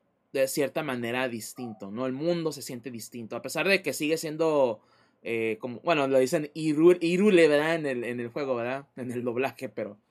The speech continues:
es Hyrule. Este, se, se siente distinto, o sea, no estás viendo el mismo mundo que vimos hace seis años, ¿ya? O siete años ya, de hecho, más bien. Este,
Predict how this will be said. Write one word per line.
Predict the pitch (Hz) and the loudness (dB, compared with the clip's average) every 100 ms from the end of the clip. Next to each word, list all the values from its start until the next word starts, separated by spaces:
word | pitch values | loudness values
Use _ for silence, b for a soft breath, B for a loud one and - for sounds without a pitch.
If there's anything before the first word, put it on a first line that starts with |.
| _ _ _ - | _ _ _ -14
es | 110 | -4
Hyrule. | 147 143 123 127 _ _ _ _ _ _ _ | 0 0 -2 -6 _ _ _ _ _ _ _
Este, | - 117 117 - - 127 127 123 120 117 113 _ _ _ _ - _ | -6 -4 -4 -6 0 4 4 4 2 0 -4 _ _ _ _ -20 _
se, | 147 165 | -12 -8
se | - | -6
siente | 147 143 170 | -4 0 2
distinto, | 147 - 127 113 | 2 0 -8 -8
o | 117 | -8
sea, | 113 | -8
no | 123 127 | -8 -8
estás | - 139 | -6 -4
viendo | 143 135 | -4 -4
el | 135 | -4
mismo | 131 135 131 135 | -4 -8 -8 -8
mundo | 131 131 131 131 | -8 -6 -4 -4
que | 123 | -4
vimos | 113 117 123 120 | -6 -6 -8 -8
hace | 113 135 117 | -8 -6 -6
seis | 104 - 120 117 | -6 -4 -4 -4
años, | 110 104 - - _ _ _ _ _ _ _ | -8 -8 -16 -20 _ _ _ _ _ _ _
¿ya? | 101 104 110 107 - | -12 -8 -8 -10 -8
O | 110 107 | -6 -6
siete | 107 170 196 | 0 0 4
años | 160 160 127 | 2 2 -2
ya, | 127 | -2
de | 120 | -2
hecho, | 120 117 | -4 -8
más | 110 113 | -12 -10
bien. | 107 110 _ _ _ _ _ - | -10 -14 _ _ _ _ _ -12
Este, | 107 110 - 127 113 110 110 107 | -10 -8 -10 -6 -4 -2 -2 -6